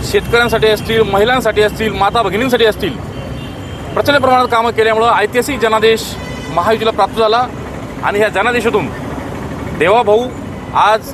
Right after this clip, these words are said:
महाराष्ट्राची धुरा सांभाळत आहेत. एक बूथ लेवलचा कार्यकर्ता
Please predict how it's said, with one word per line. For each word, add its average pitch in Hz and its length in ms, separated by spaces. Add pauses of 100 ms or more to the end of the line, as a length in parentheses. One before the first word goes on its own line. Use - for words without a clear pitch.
(160)
महाराष्ट्राची 196 520
धुरा 180 260
सांभाळत 196 300
आहेत. 180 200 (680)
एक 240 200 (640)
बूथ 262 240
लेवलचा 254 300
कार्यकर्ता 208 600